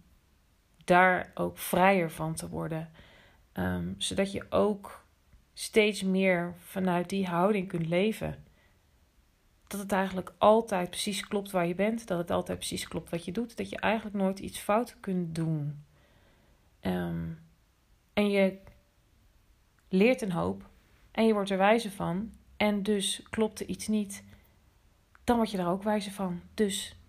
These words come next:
aan het, eh, einde van de dag klopt het alsnog. En, eh, ja, dat vind ik gewoon heel fijn. Ehm, en dan gekoppeld aan, hè, waar ik de podcast mee begon,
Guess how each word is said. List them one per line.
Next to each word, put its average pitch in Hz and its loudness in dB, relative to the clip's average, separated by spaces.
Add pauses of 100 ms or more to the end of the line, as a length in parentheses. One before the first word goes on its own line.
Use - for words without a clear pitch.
(220)
aan 202 0
het, 196 -2 (1300)
eh, 196 -2
einde 220 4
van 196 -2
de 185 2
dag 175 -4 (360)
klopt 226 2
het 196 -8
alsnog. 165 -2 (280)
En, 175 -2
eh, 170 -6 (320)
ja, 170 -4
dat 180 -6
vind 175 -6
ik 175 -8
gewoon 170 -8
heel 170 -4
fijn. - -6 (800)
Ehm, 190 2 (800)
en 180 2
dan 196 6
gekoppeld 202 -4
aan, 180 4
hè, 190 4
waar 196 6
ik 196 -4
de 185 -6
podcast 196 -2
mee 196 4
begon, 185 0